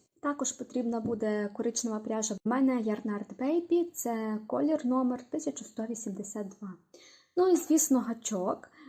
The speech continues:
Для такої пряжі підійде номер два. І маркер, щоб позначати початок і кінець нового ряду. Якщо у вас такого немає, можете просто взяти контрастну нитку.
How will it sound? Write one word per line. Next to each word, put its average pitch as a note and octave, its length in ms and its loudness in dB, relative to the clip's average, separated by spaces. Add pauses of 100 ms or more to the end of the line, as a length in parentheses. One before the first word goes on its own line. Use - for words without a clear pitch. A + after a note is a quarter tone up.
Для A#3+ 120 0
такої C4 360 2
пряжі B3+ 400 0
підійде A3+ 540 -2
номер G3 500 -2
два. D#4 420 -2 (840)
І F4 140 6
маркер, C#4+ 640 4
щоб - 260 -6
позначати A#3 520 -2
початок B3 500 -4
і G#3+ 40 -2
кінець G#3+ 380 -4
нового G3+ 360 0
ряду. G3 300 -4 (300)
Якщо C#4 320 2
у C#4+ 40 0
вас C#4 180 0
такого A3+ 320 -2
немає, C#4 380 2
можете A#3 320 -2
просто C#4+ 280 -4
взяти A#3 300 -4
контрастну G#3+ 560 -4
нитку. F#3+ 400 -8